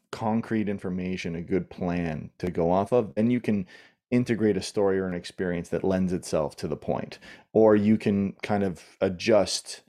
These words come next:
because you know that you're gonna come back to your home base, your, your, your foundation. So, yeah, I learned pretty early on that they're, they, they mesh together. And the more you think about that, like, the more you deliver,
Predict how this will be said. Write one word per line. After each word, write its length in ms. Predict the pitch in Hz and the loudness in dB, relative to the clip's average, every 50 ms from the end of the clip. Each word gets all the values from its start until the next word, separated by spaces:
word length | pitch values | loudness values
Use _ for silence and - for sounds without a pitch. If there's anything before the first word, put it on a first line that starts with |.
| _ 110 | _ -8
because 360 | 107 92 - 110 104 92 90 | -8 -2 2 4 4 4 4
you 120 | 101 101 98 | 2 2 2
know 280 | 101 101 95 101 98 90 | 4 4 4 4 4 4
that 160 | 92 87 - | 4 2 2
you're 100 | 87 90 | 0 -4
gonna 260 | - - 92 87 85 | -2 -2 -2 -2 -2
come 220 | - - 90 85 78 | -4 -6 -8 -6 -4
back 280 | 82 76 73 80 - | -2 -2 -4 -4 -6
to 100 | - - | -8 -6
your 140 | 82 76 78 78 | -4 -4 -4 -4
home 220 | 80 78 76 78 | -2 -4 -4 -2
base, 340 | - 82 - - - - - | -2 -2 -2 -4 -6 -8 -4
your, 160 | 73 73 76 | -4 -2 -2
your, 220 | - 67 71 - - - _ _ _ - _ _ - | -2 -2 -4 -4 -6 -10 _ _ _ -20 _ _ -4
your 200 | 85 78 - - | -2 -2 -2 -4
foundation. 680 | - - 85 76 82 87 85 87 85 - - 71 80 _ - - - - - - - - - _ _ - | -2 0 0 0 2 2 2 2 0 -4 -8 -10 -12 _ -20 -20 -20 -20 -20 -20 -20 -20 -20 _ _ -12
So, 420 | - - 120 110 104 101 101 92 - - _ _ _ _ _ _ _ _ _ - _ - | -4 4 6 6 8 8 6 4 2 -8 _ _ _ _ _ _ _ _ _ -20 _ 0
yeah, 200 | - 123 127 123 | 4 4 6 8
I 60 | 123 | 8
learned 220 | 131 151 160 147 | 8 6 6 4
pretty 220 | - - 123 113 110 | 2 2 4 4 4
early 200 | 110 104 101 95 | 4 4 2 0
on 240 | 95 104 110 107 104 | 0 0 0 0 0
that 140 | 92 - | -4 -4
they're, 320 | - 101 95 95 95 90 _ _ _ _ _ _ _ _ _ - | -2 -2 -2 -2 -2 -6 _ _ _ _ _ _ _ _ _ -6
they, 180 | 92 104 98 92 | -4 -2 -2 -2
they 160 | - 104 101 | -2 -2 -2
mesh 320 | 101 101 107 107 107 - - | 0 0 0 0 -2 -4 -8
together. 520 | 101 85 90 92 110 95 113 135 131 - _ _ _ - - | -8 -4 0 0 2 2 0 -2 -4 -8 _ _ _ -6 -2
And 440 | 107 107 101 101 101 101 98 92 - - - _ - | 0 0 0 0 0 -2 -2 -4 -6 -12 -18 _ -14
the 180 | 92 87 104 101 | -4 -2 2 4
more 680 | 104 104 104 107 110 110 113 110 110 110 107 107 - - - - - _ - | 4 6 6 6 6 6 6 6 6 4 4 2 0 -4 -20 -20 -20 _ -10
you 340 | - 101 104 107 104 104 - | -4 0 0 2 2 2 0
think 260 | - - - 180 180 151 | -2 0 0 0 2 2
about 260 | 120 95 90 87 - | 4 4 2 2 0
that, 300 | 92 87 90 90 87 - | -2 -2 0 -2 -2 -4
like, 140 | 95 95 - | -8 -6 -4
the 60 | 113 | -4
more 200 | 107 107 110 110 | -2 0 0 0
you 120 | 107 101 90 | 0 -2 -4
deliver, 480 | 95 95 95 101 98 120 127 151 151 | -4 -2 -2 -2 -2 -2 -6 -8 -8